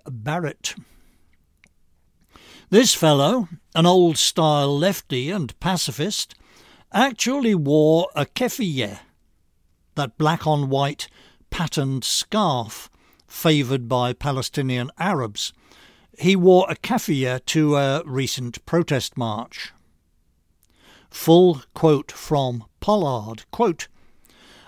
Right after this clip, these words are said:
"I say we move the resident Arab population out of Gaza. I don't care where they go.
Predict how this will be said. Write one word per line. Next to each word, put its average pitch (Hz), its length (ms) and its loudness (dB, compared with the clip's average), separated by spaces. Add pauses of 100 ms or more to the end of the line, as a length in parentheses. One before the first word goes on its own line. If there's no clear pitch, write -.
(120)
"I 247 300 0
say 220 460 0
we 143 240 0
move 151 640 0
the 139 120 -2
resident 170 680 -2
Arab 175 540 -2
population 131 680 -6 (200)
out 151 580 -2
of 113 260 -8
Gaza. 123 560 -4 (960)
I 117 120 -8
don't 156 260 -2
care 185 200 4
where 190 200 2
they 208 180 0
go. 190 440 -4